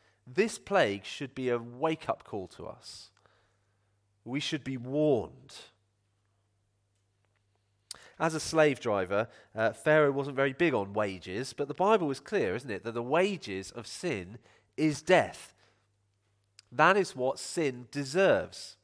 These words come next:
Death is the punishment which fits the crime. When we won't listen to God, when we refuse to go his way,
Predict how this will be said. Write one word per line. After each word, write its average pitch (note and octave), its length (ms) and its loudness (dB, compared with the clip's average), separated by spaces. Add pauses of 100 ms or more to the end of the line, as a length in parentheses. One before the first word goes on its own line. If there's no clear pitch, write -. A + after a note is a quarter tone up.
(340)
Death F3+ 300 4
is D#3+ 260 -2
the D#3 100 -6
punishment - 800 -8 (600)
which B2+ 180 -4
fits - 340 -4
the - 120 -10
crime. F#2+ 500 -4 (1000)
When C#3 180 -2
we C#3+ 80 0
won't D3+ 240 2
listen D3 300 -4
to B2 100 -12
God, F#2 300 -8 (960)
when C3+ 160 0
we C#3 100 0
refuse D#3+ 720 -4
to C#3+ 80 -8
go C#3 220 4
his C3+ 200 -8
way, G2+ 420 0